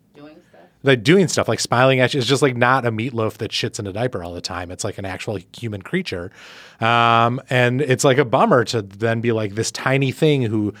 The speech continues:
Speaker 2: I'm just beginning to bond with. I now have to leave him for, you know, eight hours a day. Um, but I w-,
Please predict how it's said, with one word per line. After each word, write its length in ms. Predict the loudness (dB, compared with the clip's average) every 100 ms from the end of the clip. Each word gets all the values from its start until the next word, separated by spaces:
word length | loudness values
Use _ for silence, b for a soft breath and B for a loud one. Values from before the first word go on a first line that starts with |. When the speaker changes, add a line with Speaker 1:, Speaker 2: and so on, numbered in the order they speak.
| B
Speaker 2:
I'm 140 | -6 2
just 220 | 2 2
beginning 320 | 2 2 2
to 80 | 0
bond 240 | 0 0
with. 160 | 0 -2
I 80 | -2
now 180 | -2 0
have 160 | -2
to 220 | -2 -4 -6 B B B
leave 300 | 2 4 4
him 340 | 4 0 -2 -8
for, 560 | -4 -2 0 -2 -4 -8 B B B
you 180 | -10 -6
know, 240 | -4 -4 -6
eight 160 | -2
hours 300 | 0 0 0
a 20 |
day. 320 | 2 2 0 -6 B B B
Um, 360 | 2 2 0 -8 _ _ _ _ _
but 120 | 2
I 80 | 4 4
w-, 160 | 2